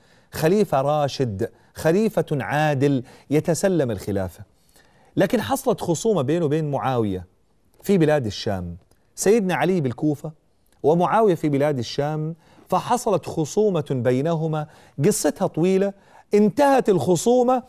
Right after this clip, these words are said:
بمقتل سيدنا علي، مات شهيداً أبو الحسن رضي الله عنه، الخليفة الراشد، الخليفة العادل، يموت شهيداً، يقتل سيدنا علي بن أبي طالب رضي الله عنه وهو خارج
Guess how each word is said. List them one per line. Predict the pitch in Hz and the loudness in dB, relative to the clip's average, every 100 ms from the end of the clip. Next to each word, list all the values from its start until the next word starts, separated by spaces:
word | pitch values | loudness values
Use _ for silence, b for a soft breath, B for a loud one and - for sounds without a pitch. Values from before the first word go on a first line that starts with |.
| b 143 | b 0
بمقتل | 175 220 302 - - 226 202 | 4 4 2 -2 -4 0 0
سيدنا | - 202 220 175 180 | 2 2 4 2 0
علي، | 151 190 196 | 2 2 2
مات | 190 254 254 226 | 4 2 2 2
شهيداً | 226 202 226 254 196 170 135 107 B B B - | 4 4 4 4 4 2 0 -8 B B B 0
أبو | 196 | 2
الحسن | 185 - 233 220 175 | 2 0 0 0 0
رضي | 151 170 156 | 0 2 2
الله | 151 151 160 147 | 2 2 2 2
عنه، | 143 156 | 0 -2
الخليفة | - 202 254 254 214 | 0 2 4 2 2
الراشد، | 196 190 226 202 - 147 117 B B | 2 4 4 4 0 -2 -6 B B
الخليفة | 202 202 233 294 269 220 | 0 2 4 4 4 2
العادل، | 170 214 247 202 190 151 B B | 2 4 2 4 2 2 B B
يموت | 175 226 277 320 - 226 | 2 2 4 4 4 2
شهيداً، | 233 190 254 254 233 | 2 2 2 2 2
يقتل | 208 254 330 - - 214 165 123 b b b | 4 4 2 -2 0 2 2 0 b b b
سيدنا | - 180 214 190 175 | 0 4 4 2 0
علي | 143 180 196 | 0 2 0
بن | 143 | 0
أبي | 139 143 143 | -2 0 0
طالب | 170 170 160 135 | 2 2 2 2
رضي | 156 156 147 | 0 2 2
الله | 131 139 156 135 | 2 2 2 2
عنه | 131 151 | -2 -2
وهو | 147 156 160 | 0 2 2
خارج | - 185 202 190 165 131 | 2 0 2 4 2 0